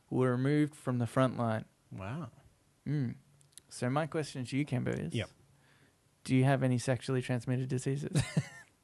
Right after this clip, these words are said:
Speaker 2: Do you wanna get out of a war?
Speaker 1: Well, I'm just, I just, I was looking for a segue and that was it.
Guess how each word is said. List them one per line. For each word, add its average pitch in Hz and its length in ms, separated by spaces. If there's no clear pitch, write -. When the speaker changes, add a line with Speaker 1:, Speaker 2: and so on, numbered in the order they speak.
Speaker 2:
Do 127 80
you 123 60
wanna 113 160
get 104 120
out 104 140
of 92 140
a 92 80
war? 143 460
Speaker 1:
Well, 180 160
I'm 135 200
just, 139 380
I 135 200
just, 143 380
I 143 100
was 135 140
looking 139 200
for 135 140
a 123 60
segue 123 540
and 120 100
that 123 140
was 123 160
it. 131 200